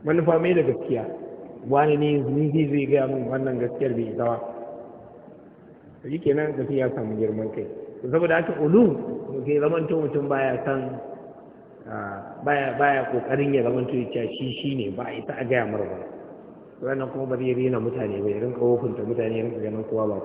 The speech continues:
komai ba ne. Al-muradu bil qudwa, amma ne yake to me ake nufi da cewa manzon Allah shine abun koyi? Al-qudwatu, idan aka ce maka al-qudwa da, da harshen Larabci yace ismun, suna ne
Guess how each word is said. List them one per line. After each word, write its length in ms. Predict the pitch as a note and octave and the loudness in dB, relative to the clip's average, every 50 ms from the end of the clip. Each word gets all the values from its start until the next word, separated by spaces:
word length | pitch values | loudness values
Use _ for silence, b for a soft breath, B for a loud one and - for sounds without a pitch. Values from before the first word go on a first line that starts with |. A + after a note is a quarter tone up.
| - A2 | -4 -4
komai 160 | G2+ G#2 G2+ | -2 -2 -2
ba 120 | F#2+ G2 G2 | -2 -2 -4
ne. 80 | F#2 E2+ - - - - - - - - - - - - - - - - - - - - - - - - - - - - - - - - | -4 -6 -10 -12 -14 -16 -16 -18 -18 -18 -18 -18 -18 -18 -20 -20 -20 -20 -20 -20 -20 -20 -20 -20 -20 -20 -20 -20 -20 -20 -20 -20 -8 -2
Al-muradu 440 | C3 C#3+ C#3+ D3 D#3+ F3+ F#3+ F#3 D#3+ | 0 2 2 4 4 4 2 2 2
bil 160 | C#3+ C#3+ C#3+ - - | 0 0 -2 0 -2
qudwa, 200 | D3 D3 C#3+ C3 B2 | 0 2 2 2 2
amma 160 | D3 E3 F3+ | 2 2 0
ne 100 | F3+ F3 E3+ | 0 0 -2
yake 160 | D#3+ D3 D3+ - | -4 -4 -4 -2
to 80 | D#3 C#3+ | -2 0
me 120 | C#3+ D#3+ | 0 0
ake 260 | F3+ G3+ F#3+ - G3 F3 | 0 -2 0 2 0 2
nufi 460 | E3+ F3+ F3+ F3+ G3 E3+ E3 E3+ F3 F3 - - - - - - - - - B2 | 2 0 0 0 0 0 0 0 0 -4 -6 -14 -14 -14 -14 -16 -16 -14 -6 -6
da 60 | B2+ B2+ | -6 -4
cewa 220 | - F3 D#3 D3 C#3 C#3 | 0 2 2 2 2 0
manzon 160 | C3+ D3+ D3+ E3 | 0 -2 0 0
Allah 200 | E3+ E3 D#3 C#3 - - | 0 2 2 2 0 0
shine 160 | D3+ D3+ C3+ | -2 -2 -2
abun 300 | B2 A#2+ C3 C3+ C3+ C3 - | -2 0 0 0 0 0 0
koyi? 180 | D3 D3+ D3 C3+ A#2+ G#2+ - | 0 2 2 2 0 -2 -4
Al-qudwatu, 800 | B2+ C3 C#3 - - F3+ E3+ F3 F3+ F3+ - A#3+ A#3+ C#4 - - - - - - - - - | -2 -4 -2 0 -2 0 2 2 2 2 2 0 -2 -2 -4 -8 -10 -12 -14 -14 -14 -10 -4
idan 160 | C#3+ E3+ F#3 G3+ | -2 -2 0 0
aka 140 | G3+ F#3+ F3 - | 0 -2 -2 -2
ce 80 | F#3 E3 | -2 -2
maka 240 | E3 D3+ - - | -2 -2 -2 -2
al-qudwa 520 | C3+ C3 C3+ - - E3 D#3+ D#3+ D#3 C#3+ B2+ | -2 -2 -2 0 -2 0 2 4 4 4 2
da, 100 | B2 A#2+ B2 B2+ - A2+ | 0 -2 -4 -4 -4 -2
da 100 | C3 A#2+ | -2 0
harshen 320 | A2+ D3 D#3 D3+ - D3 C3+ | 0 0 -2 -2 -2 -2 0
Larabci 420 | C#3 C#3 C#3+ D3 D3 D3 - - - | 2 2 2 2 0 -2 -4 -6 -4
yace 280 | D#3 D#3+ D3+ - D3 C#3+ - | -4 -4 -2 -4 -6 -2 -2
ismun, 400 | G3 F3+ - G#3+ F#3+ D#3+ B2+ - - - - - - - - - | -2 -2 -2 0 0 0 0 0 -4 -10 -12 -12 -12 -12 -10 -4
suna 320 | F3+ F3+ F#3 F#3+ F#3+ G3 | 0 0 2 2 2 2
ne 300 | G3 F#3 F3 D#3+ D#3 D3+ | 2 0 0 -2 -2 -6